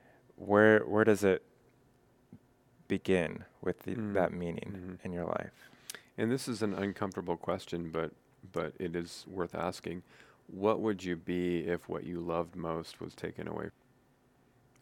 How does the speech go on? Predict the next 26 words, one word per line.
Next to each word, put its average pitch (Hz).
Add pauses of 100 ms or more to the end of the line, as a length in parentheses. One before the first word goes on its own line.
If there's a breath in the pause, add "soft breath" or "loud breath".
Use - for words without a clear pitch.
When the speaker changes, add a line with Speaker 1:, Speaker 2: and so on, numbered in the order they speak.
(100)
Speaker 2:
What 98
if 101
you 92
woke 90
up 92
one 87
day 85
and 85
you 82
couldn't 85
play 85
football -
anymore? 82 (160)
What 98
if 98
Speaker 1:
Yeah. -
Speaker 2:
you 90
woke 87
up 90
one 87
day 87 (680 soft breath)
and 85
you 87
found 85
out 82
that 85